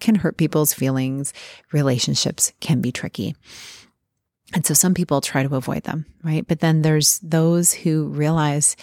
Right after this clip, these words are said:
they've come to a place in their life where they're really ready to find that relationship that is meaningful to them and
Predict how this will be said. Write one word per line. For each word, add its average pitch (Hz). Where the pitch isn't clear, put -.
they've 160
come 165
to 156
a 147
place -
in 151
their 143
life 160
where 156
they're 151
really 170
ready 139
to -
find 151
that 160
relationship 147
that 147
is 151
meaningful 151
to 185
them 139
and 147